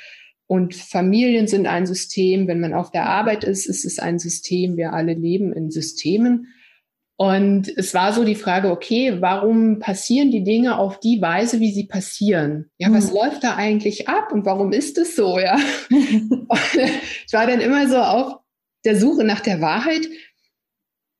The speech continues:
Speaker 1: und hab dann auch unter anderem festgestellt oder hab so einen Blick auf meinen Vater geworfen, weil ich bin auch ein Scheidungskind.
Speaker 2: Ja.
Speaker 1: Mein Vater war lange Zeit nicht präsent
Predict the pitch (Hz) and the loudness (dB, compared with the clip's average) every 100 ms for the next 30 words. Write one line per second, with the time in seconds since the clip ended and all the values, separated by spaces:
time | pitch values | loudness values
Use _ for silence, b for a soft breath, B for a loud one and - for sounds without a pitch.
0 | _ - 220 226 226 226 247 202 190 226 | _ -2 2 2 0 -2 0 0 2 0
1 | 247 220 214 165 208 220 247 247 233 - | 0 0 0 0 0 0 -2 -4 -4 -2
2 | 214 214 214 202 185 202 - 202 180 190 | 0 -2 0 0 0 -2 -2 -2 0 0
3 | 196 226 208 180 175 180 214 269 247 220 | -2 -2 -4 -4 -4 -2 -4 -2 0 0
4 | 202 202 208 202 180 175 170 165 - 208 | 0 0 0 0 0 0 0 -4 -2 0
5 | 185 185 156 - 151 208 277 - - 311 | 0 -2 -4 -4 -2 0 -2 -4 -2 0
6 | 392 - B 247 226 214 220 214 - - | 0 -4 B -2 0 0 -2 -8 -16 -20
7 | - 180 233 302 - 240 247 240 190 185 | -8 -4 -2 -2 -2 -2 0 -2 0 0
8 | 175 175 240 240 - 190 190 190 - 190 | 0 0 0 -2 -4 -4 -4 -6 -4 -4
9 | 160 180 190 160 156 | -2 0 2 0 -2